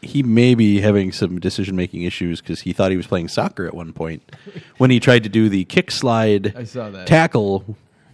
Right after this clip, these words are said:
Speaker 1: with cleats out at s-
Speaker 2: Kinda surprised he didn't get called for tripping or something
Speaker 1: He
Speaker 2: like that.
Speaker 1: I think it's 'cause he didn't actually make con-, or, well, I,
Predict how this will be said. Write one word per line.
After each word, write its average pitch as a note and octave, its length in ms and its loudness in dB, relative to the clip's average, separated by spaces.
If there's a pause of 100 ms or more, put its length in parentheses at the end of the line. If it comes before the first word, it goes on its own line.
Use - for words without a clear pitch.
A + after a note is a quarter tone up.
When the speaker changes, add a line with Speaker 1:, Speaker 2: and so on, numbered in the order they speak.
(100)
Speaker 1:
with G#2 280 2
cleats - 340 2
out A#2+ 320 2 (500)
at F#2+ 320 -6
s- - 240 -16 (320)
Speaker 2:
Kinda C4 240 -16
surprised C#3 560 -8
he B2+ 120 -14
didn't C3+ 120 -14
get A#2+ 140 -18
called B2 200 -18
for G2 120 -18
tripping F2 420 -20
or D#2 80 -20
something F#2 340 -20
Speaker 1:
He - 60 -16
Speaker 2:
like F#2 160 -20
that. F2+ 240 -20 (360)
Speaker 1:
I B2 60 2
think F3+ 120 8
it's - 100 -2
'cause C#3+ 120 0
he B2 100 2
didn't G#2+ 340 0
actually F#2+ 320 -8
make E2+ 220 -6 (180)
con-, - 240 -12
or, F#2+ 160 -8
well, G2 220 -4 (220)
I, - 100 -20